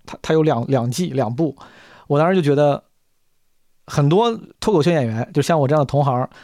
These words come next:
大家都有可能觉得自己会越来越好，变成综艺明星，然后后来做得越来越好，做成这个成名的艺人，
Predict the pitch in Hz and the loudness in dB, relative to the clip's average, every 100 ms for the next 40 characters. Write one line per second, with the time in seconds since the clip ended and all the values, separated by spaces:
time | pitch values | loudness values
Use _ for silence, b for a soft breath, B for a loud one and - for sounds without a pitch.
0 | B B 165 160 165 175 170 - 151 196 | B B -2 0 2 2 2 2 0 0
1 | 160 135 151 139 139 131 - - 139 127 | 0 0 0 2 2 0 -2 -2 0 2
2 | 143 151 143 147 - - 160 151 135 131 | 2 2 2 0 -2 -12 -4 -2 0 -2
3 | 131 135 B B B B - 156 160 127 | -4 -6 B B B B -2 0 2 2
4 | 135 151 143 180 135 127 131 127 147 127 | 2 0 -2 -4 -4 0 0 0 0 0
5 | 131 131 127 139 127 143 147 151 120 123 | 0 0 -2 0 2 2 2 2 0 0
6 | 143 139 147 143 160 135 131 - 156 156 | 2 2 2 0 0 2 0 0 2 2
7 | 165 143 156 | 2 0 -4